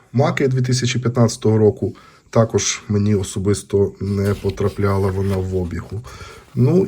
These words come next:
і, е, зараз спробую знайти. Так, монетка дві тисячі шістнадцятого року, е, до річниці двадцять років грошової реформи в Україні.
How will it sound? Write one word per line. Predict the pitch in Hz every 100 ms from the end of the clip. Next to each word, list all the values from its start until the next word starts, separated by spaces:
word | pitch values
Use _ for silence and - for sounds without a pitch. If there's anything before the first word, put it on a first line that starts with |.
| -
і, | 127 131 123 110
е, | 107 104 101 - - - -
зараз | 104 107 104
спробую | - 101 98 98 101
знайти. | 107 123 127
Так, | 120 139 127
монетка | 107 110 110 -
дві | 95 95
тисячі | 104 - 101 - 92 - _
шістнадцятого | - 101 - 104 98 95 - 95 104
року, | 117 113 - 131 127 - - - -
е, | 101 95
до | 95 110 104 92 - - - -
річниці | 98 107 - 101 95 95
двадцять | 92 98 90 85
років | 98 92 90
грошової | 95 - 101 95 90 92
реформи | 104 165 175 143
в | 127
Україні. | 127 117 113 113 104 98